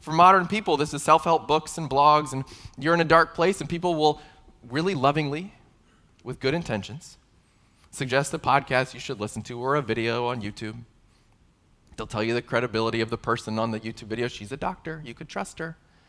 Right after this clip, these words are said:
I mean, we're, we shouldn't talk about covid ever again 'cause people are still a little triggered, but,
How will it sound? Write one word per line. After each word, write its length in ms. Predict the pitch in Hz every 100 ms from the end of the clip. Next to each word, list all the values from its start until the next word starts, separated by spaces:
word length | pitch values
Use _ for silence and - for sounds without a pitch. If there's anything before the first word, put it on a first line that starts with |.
| _ _ _ _ _ _
I 60 | 127
mean, 160 | 117
we're, 160 | 117 139 - -
we 200 | 151 165
shouldn't 260 | - 123
talk 140 | 123 117
about 180 | 98 -
covid 280 | 120 101
ever 320 | - 110 127 131
again 260 | 135 139
'cause 160 | 113 -
people 280 | 131 - 101
are 60 |
still 200 | - 113
a 20 |
little 160 | 101 92
triggered, 360 | - 123 131
but, 140 | -